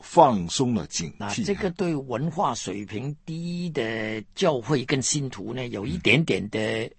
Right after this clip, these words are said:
Speaker 2: 呃，影响。
Speaker 1: 嗯，所以我们，啊，不要这样子哈，不要被他给欺骗了。还有呢，他们的欺骗手段，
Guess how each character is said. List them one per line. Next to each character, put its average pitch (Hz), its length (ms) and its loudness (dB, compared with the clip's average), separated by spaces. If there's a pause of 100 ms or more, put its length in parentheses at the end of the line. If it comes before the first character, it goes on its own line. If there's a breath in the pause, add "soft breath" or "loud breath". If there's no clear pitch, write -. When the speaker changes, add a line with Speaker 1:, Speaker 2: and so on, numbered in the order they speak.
(160)
Speaker 2:
呃， 110 240 -2
影 110 240 -4
响。 - 300 -4
Speaker 1:
嗯， 110 680 4
所 123 160 -2
以 131 120 4
我 87 160 0
们， 107 200 2 (320 loud breath)
啊， 90 160 -8 (220)
不 151 140 4
要 127 220 4
这 143 160 2
样 92 140 0
子 87 140 -8
哈， 95 300 -4
不 123 100 0
要 120 160 4
被 107 160 -2
他 110 160 -4
给 95 140 -8
欺 123 240 -2
骗 123 180 0
了。 90 80 -6 (160 loud breath)
还 180 200 4
有 175 140 6
呢， 113 160 2 (440 soft breath)
他 190 180 4
们 196 80 6
的 170 60 4
欺 - 180 -2
骗 156 240 2
手 76 260 -2
段， 101 300 0